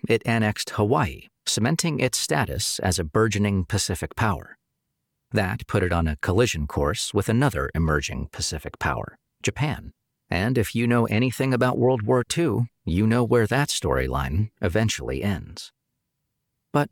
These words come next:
we're not going to go there. Instead, we're going to take a step back and look at another mosquito-driven twist of history that resulted from the Spanish-American War.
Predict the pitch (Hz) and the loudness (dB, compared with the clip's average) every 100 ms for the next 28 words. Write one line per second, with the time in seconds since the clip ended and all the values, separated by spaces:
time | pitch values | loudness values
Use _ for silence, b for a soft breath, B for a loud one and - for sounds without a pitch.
0 | _ - 151 185 208 165 160 127 107 98 | _ -2 2 2 2 2 2 0 2 0
1 | 73 62 - - _ _ _ 139 135 - | 0 -8 -12 -16 _ _ _ 0 0 2
2 | 208 143 131 _ 131 151 185 220 170 170 | 0 0 -4 _ 2 2 4 2 2 0
3 | 160 117 - 117 - 120 85 110 - - | -2 -2 -2 -2 0 0 0 -4 -4 0
4 | 104 113 - 110 110 107 127 180 92 76 | 2 2 0 0 2 4 4 2 2 0
5 | 80 - - 101 87 76 87 80 73 73 | 0 -2 -2 -2 0 0 0 0 -2 -2
6 | - 90 - 80 - 90 - 101 135 - | -2 -2 -2 -4 -4 -4 -2 -2 -2 0
7 | 120 117 - 127 123 180 123 - - - | -2 0 0 0 2 0 -2 -6 -10 -4
8 | 80 73 78 - - 80 71 - 73 64 | -2 -2 -2 -4 -2 -2 -2 -2 -2 -2
9 | - 73 73 71 - | -2 -2 -2 -2 -4